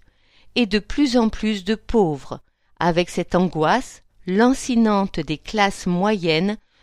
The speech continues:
de décrocher et d'aller gonfler les rangs de celles et ceux qui ne s'en sortent plus et qui, pourtant, travaillent dur.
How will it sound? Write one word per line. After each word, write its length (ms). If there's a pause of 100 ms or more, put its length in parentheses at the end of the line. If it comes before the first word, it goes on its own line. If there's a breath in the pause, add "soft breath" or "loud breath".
(120)
de 180
décrocher 880 (440)
et 120
d'aller 340
gonfler 680
les 200
rangs 400
de 140
celles 600
et 80
ceux 380 (160 soft breath)
qui 160
ne 120
s'en 240
sortent 500
plus 400 (400)
et 120
qui, 440
pourtant, 520 (440)
travaillent 520
dur. 540